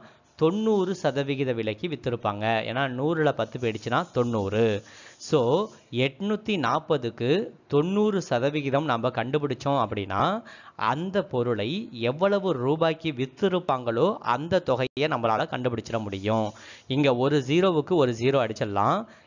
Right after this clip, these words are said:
இங்க ஒரு ஜீரோவுக்கு ஒரு ஜீரோவை அடிச்சிடலாம். So, எண்பத்தி நாலை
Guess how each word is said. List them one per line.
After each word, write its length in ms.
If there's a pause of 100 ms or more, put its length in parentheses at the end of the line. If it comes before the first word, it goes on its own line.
இங்க 320
ஒரு 200
ஜீரோவுக்கு 500
ஒரு 280
ஜீரோவை 420
அடிச்சிடலாம். 540 (220)
So, 200
எண்பத்தி 640
நாலை 380